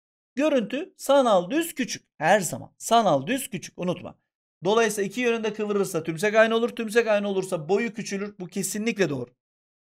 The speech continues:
Şimdi aynanın alt ve üst uçları bir miktar bir yönünde kıvrılırsa, yani çukur ayna yapılırsa kısacası, diyor ki görüntü cisme göre düz olur. Görüntü cisme göre düz de olabilir, ters de olabilir. Yani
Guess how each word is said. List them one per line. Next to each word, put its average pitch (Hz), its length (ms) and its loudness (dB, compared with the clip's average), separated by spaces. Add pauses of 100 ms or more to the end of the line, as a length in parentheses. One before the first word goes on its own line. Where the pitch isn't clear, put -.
(120)
Şimdi 202 260 -2 (120)
aynanın 262 540 2
alt 269 280 4
ve 262 120 -4
üst - 160 -8
uçları 202 360 -4
bir 262 120 -2
miktar 233 440 0
bir 254 120 -2
yönünde 233 420 -2
kıvrılırsa, 202 720 -2
yani 190 260 2
çukur 226 260 -4
ayna 190 200 4
yapılırsa 165 560 -2
kısacası, 131 640 -6 (540)
diyor 247 200 -2
ki 202 240 -8
görüntü 220 640 0
cisme 214 400 -4
göre 226 260 0
düz 196 160 -2
olur. 127 180 -4 (600)
Görüntü 254 400 2
cisme 247 320 0
göre 220 260 2
düz 247 200 -2
de 220 40 4
olabilir, 208 580 4
ters 240 360 2
de 190 40 0
olabilir. 120 380 -4
Yani 185 300 0